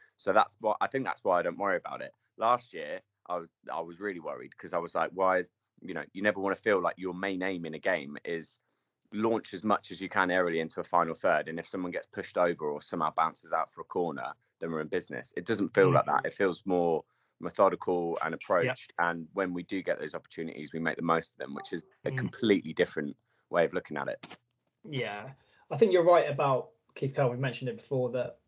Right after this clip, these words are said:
Speaker 2: the stats on face value don't seem hugely different to Curle's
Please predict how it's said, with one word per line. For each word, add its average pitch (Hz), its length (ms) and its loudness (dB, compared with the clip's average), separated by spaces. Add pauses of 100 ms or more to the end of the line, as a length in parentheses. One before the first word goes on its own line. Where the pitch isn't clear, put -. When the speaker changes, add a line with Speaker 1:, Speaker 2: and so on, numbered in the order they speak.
Speaker 2:
the 143 80 -4
stats - 540 2 (180)
on 123 220 -6 (100)
face 127 220 0
value 127 240 2
don't 127 220 0
seem 123 460 -2
hugely 131 440 4
different 131 280 0
to - 120 -14
Curle's 120 340 0